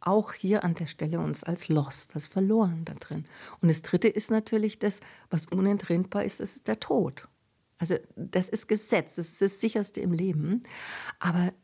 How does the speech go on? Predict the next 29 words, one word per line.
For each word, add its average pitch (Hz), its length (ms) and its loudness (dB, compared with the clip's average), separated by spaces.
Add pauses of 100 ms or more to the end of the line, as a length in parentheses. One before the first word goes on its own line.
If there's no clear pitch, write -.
(140)
diese 196 260 4
Kombi, 202 580 2
die - 160 -4
kann 175 280 -2
uns 185 160 -2
natürlich 175 440 -4
völlig - 760 -4 (260)
fertig - 500 -2
machen. 156 380 -6 (580)
Und 180 200 0
in 175 160 0
Zeiten, 196 500 -2
wo 175 100 -2
wir 175 120 2
so 214 200 4
viel 202 300 2 (160)
wissen 226 400 2
über 175 240 0
globale 170 1200 -2
Prozesse - 720 -6
und - 160 -6
globale 202 600 2
Krisen 151 520 -4
und - 280 0
Krieg 226 340 2
vor 165 160 -2
der 151 160 -4
Haustür - 600 -8
und 185 200 -4